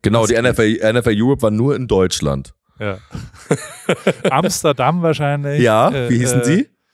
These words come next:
Speaker 1: Wie hießen sie? Hä?
Speaker 2: Äh, äh, Bicyclists?
Speaker 1: Nein.
Speaker 2: <laughs>
Speaker 1: Admirals.
Speaker 2: Weed Smokers? Admirals, okay.
Speaker 1: Ja.
Speaker 2: Die Admirals,
Speaker 1: Und wie hießen die,
Speaker 2: okay.
Speaker 1: wie hießen die aus Barcelona?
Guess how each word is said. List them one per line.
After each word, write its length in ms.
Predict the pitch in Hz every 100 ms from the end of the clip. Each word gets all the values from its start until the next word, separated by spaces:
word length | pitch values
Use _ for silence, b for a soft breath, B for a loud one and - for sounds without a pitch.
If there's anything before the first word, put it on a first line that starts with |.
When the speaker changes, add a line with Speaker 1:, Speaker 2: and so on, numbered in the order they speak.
| _
Speaker 1:
Wie 80 | 117
hießen 240 | 120 117
sie? 240 | 127 143 214
Hä? 60 |
Speaker 2:
Äh, 640 | 131 233 117 117 - 123 113 120
äh, 60 | 113
Bicyclists? 840 | 110 139 175 - 196 - - - B B B -
Speaker 1:
Nein. 560 | 101 92 85 92 120 - 117
Speaker 2:
<laughs> 140 | _
Speaker 1:
Admirals. 640 | 110 139 180 151 104 90 90
Speaker 2:
Weed 80 |
Smokers? 320 | 151 - 156 -
Admirals, 680 | 139 196 135 113 92 87 _
okay. 320 | - - 104
Speaker 1:
Ja. 240 | 90 92
Speaker 2:
Die 80 | 175
Admirals, 320 | 123 - 110
Speaker 1:
Und 60 | 104
wie 60 | 123
hießen 220 | 131 131
die, 160 | 123 -
Speaker 2:
okay. 80 |
Speaker 1:
wie 80 | 107
hießen 240 | 131 123 127
die 100 | 120
aus 140 | 110
Barcelona? 760 | - 110 - 98 98 120 180